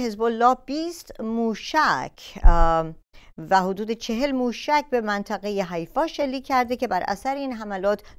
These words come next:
دو نفر کشته و پنج تن دیگر زخمی شدند. و اما سری می‌زنیم به خانم کامالا هریس. کامالا هریس گفته که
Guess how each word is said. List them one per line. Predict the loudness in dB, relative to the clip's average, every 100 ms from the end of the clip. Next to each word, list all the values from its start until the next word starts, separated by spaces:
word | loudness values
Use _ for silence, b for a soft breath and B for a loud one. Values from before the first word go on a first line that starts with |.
| -2
دو | -2
نفر | -2 -4 -6 -6
کشته | -8 -10 -6 -2
و | -2 -4
پنج | -10 -10 -8 -10
تن | -10 -8 -8
دیگر | -8 -8 -4 -2 -2 -6 b b
زخمی | -12 -4 -2 -2 -6 -6 -6
شدند. | -6 -6 -8 -14 -20 _ _ _ _ -20 B B B B B B B _ -20 _ _ 8
و | 8
اما | 8 6 6
سری | 4 4
می‌زنیم | 4 2 4 2 0 0
به | 2 4 4
خانم | 4 2 0
کامالا | -2 -2 2 2 4 0
هریس. | -2 -6 -6 -6 -10 -4
کامالا | 0 2 6 6
هریس | 4 2 2 0 0
گفته | -2 0 -6
که | -2 0 -2